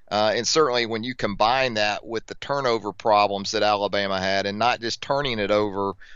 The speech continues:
but with those turnovers leading to easy buckets on the other end for State,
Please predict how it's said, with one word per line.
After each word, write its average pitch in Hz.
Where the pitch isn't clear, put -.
but 113
with 131
those 117
turnovers 113
leading 113
to 127
easy 190
buckets -
on 120
the 120
other 110
end 107
for 104
State, 110